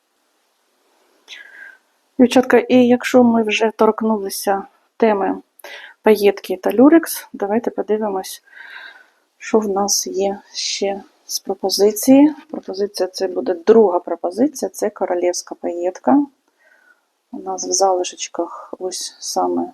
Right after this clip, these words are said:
такі кольори. І на виробах воно виглядає саме так. Тобто можна робити смужки, можна додавати повністю, е, в полотно,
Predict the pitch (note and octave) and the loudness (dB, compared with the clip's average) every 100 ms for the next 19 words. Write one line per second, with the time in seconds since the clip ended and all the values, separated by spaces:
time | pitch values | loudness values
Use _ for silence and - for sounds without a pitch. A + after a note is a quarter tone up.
0 | _ - - - - F4+ F3+ A3 C#4+ D#4 | _ -12 -10 -8 -4 -2 0 4 4 4
1 | _ - - _ _ - B3+ B3+ C4+ A3 | _ -20 -20 _ _ -6 4 6 6 4
2 | G3+ G3+ F#3+ - - A#3 A#3+ G#3+ F#3 G3 | 0 -2 -4 -8 -2 2 2 0 -8 -8
3 | F#3 G3+ F#3+ F#3+ F#3 E3+ F#3 F#3 - F3+ | -6 -4 -4 -4 -8 -6 -8 -8 -8 -8
4 | F#3 - D#3+ - E3 - F#3 E3 E3 E3 | -8 -10 -12 -12 -10 -4 -4 0 0 -2
5 | F3 E3+ F3 - - A3 C#4 - - D4 | -4 -8 -8 -12 -4 4 4 4 2 2
6 | D4 _ _ _ _ F#3+ G3+ G3 G3 F#3+ | 2 _ _ _ _ -8 -6 -4 -6 -6
7 | F#3 F#3 F3+ F#3 - - F3+ F#3 F3 E3 | -6 -6 -6 -6 -8 -2 0 0 -4 -6
8 | - E3+ - _ _ _ _ _ _ _ | -10 -10 -10 _ _ _ _ _ _ _
9 | _ _ - F#3 F3+ F3 E3+ - - G3+ | _ _ -14 -8 -6 -4 -8 -10 -6 -2
10 | F3+ F3+ F3+ G#3 B3 D4 | 0 0 -2 2 6 6